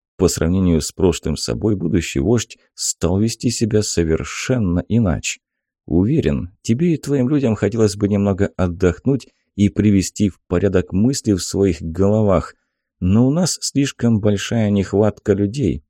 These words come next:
Хотелось бы попросить вас приступить к своим обязанностям в кратчайшие сроки. Чем быстрее, тем лучше.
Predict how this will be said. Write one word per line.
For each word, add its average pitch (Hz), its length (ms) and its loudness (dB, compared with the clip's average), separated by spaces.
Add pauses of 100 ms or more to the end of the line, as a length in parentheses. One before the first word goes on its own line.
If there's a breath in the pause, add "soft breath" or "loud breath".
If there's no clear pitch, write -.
(160)
Хотелось 90 460 2
бы 87 120 0
попросить 82 640 -2
вас 85 160 2
приступить - 600 -2
к - 60 -14
своим 87 340 0
обязанностям 92 760 -2
в - 80 -6
кратчайшие 85 880 -2
сроки. - 520 -2 (240)
Чем 101 440 -2
быстрее, 101 540 0
тем 113 220 -2
лучше. 110 420 -2